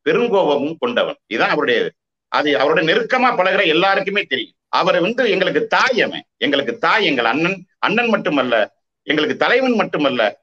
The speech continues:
எங்கள் அண்ணா, அவன் வந்து தாய் எங்களுக்கு. அதனாலதான் நான் அவங்கள்ட்ட வந்து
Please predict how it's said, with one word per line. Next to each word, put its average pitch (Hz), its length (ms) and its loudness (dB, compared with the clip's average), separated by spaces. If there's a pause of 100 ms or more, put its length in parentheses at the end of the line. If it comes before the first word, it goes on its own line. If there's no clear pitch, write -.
(120)
எங்கள் 143 260 0
அண்ணா, 131 180 0
அவன் 143 160 2
வந்து 165 260 -2
தாய் 226 340 2
எங்களுக்கு. 123 520 -2
அதனாலதான் 202 460 0 (300)
நான் 170 340 0
அவங்கள்ட்ட 190 380 2
வந்து 202 380 0